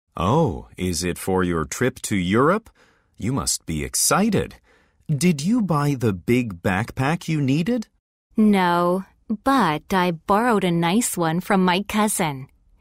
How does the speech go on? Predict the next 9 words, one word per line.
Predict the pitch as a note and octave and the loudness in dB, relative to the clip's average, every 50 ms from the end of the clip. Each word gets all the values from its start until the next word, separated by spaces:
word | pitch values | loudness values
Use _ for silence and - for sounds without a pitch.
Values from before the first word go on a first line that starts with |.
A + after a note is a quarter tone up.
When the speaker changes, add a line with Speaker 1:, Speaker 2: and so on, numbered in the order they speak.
| _ - _ - _ _ - | _ -20 _ -20 _ _ -2
Speaker 2:
And | C#4 D#4 E4 D#4 A3+ G3 G3 G#3 G3+ | 0 0 2 2 4 4 4 4 4
I | G#3 G3+ G3+ G3+ - | 4 2 0 -2 -2
ordered | - A#3 B3+ C4 C4+ C4 G3+ - | 0 0 0 2 2 -2 0 0
the | G#3+ F#3+ | 0 0
guidebook | D#3+ - G3+ F3+ F3 E3+ - F3 - - - E3+ D#3+ D3+ - - | 0 0 -2 0 2 0 0 0 -2 -2 -2 -2 -2 -2 -6 -2
you | G3 F#3+ G3 | 0 2 2
recommended. | F3 F#3+ F#3 F#3+ - A3+ G3 G3 F#3 F#3 G#3 A3+ G#3+ G3+ D#3+ C#3 C3 - - - _ _ _ _ _ _ _ _ _ | 4 2 0 2 2 2 4 4 4 4 2 2 2 0 -2 -2 -6 -10 -16 -20 _ _ _ _ _ _ _ _ _
Speaker 1:
That's | C2+ D2 F#2 B2+ D#3+ - - - | -4 -2 0 0 0 0 -2 -4
good. | - - C2+ C2 C2 C2 B1+ | -4 -6 -6 -6 -6 -8 -10